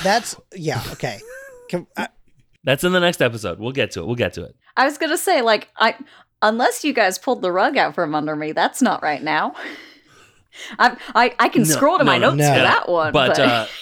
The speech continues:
Speaker 2: no.
Speaker 1: No, I just,
Speaker 2: But
Speaker 1: uh, I, oh,
Speaker 2: it's
Speaker 1: yeah,
Speaker 2: just,
Speaker 1: yeah.
Speaker 2: I just wanted to say that for just everyone who's been keeping, who, who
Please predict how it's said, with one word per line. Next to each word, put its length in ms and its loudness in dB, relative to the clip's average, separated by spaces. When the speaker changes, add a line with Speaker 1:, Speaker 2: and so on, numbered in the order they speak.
Speaker 2:
no. 280 -8
Speaker 1:
No, 440 2
I 120 -4
just, 240 2
Speaker 2:
But 60 -6
Speaker 1:
uh, 40 -6
I, 500 -14
oh, 80 -14
Speaker 2:
it's 200 -2
Speaker 1:
yeah, 100 -4
Speaker 2:
just, 200 -2
Speaker 1:
yeah. 100 -10
Speaker 2:
I 80 2
just 180 -4
wanted 200 -2
to 80 -6
say 540 -6
that 320 -10
for 360 -6
just 520 -6
everyone 360 -2
who's 140 -2
been 100 -8
keeping, 240 -4
who, 240 0
who 320 -2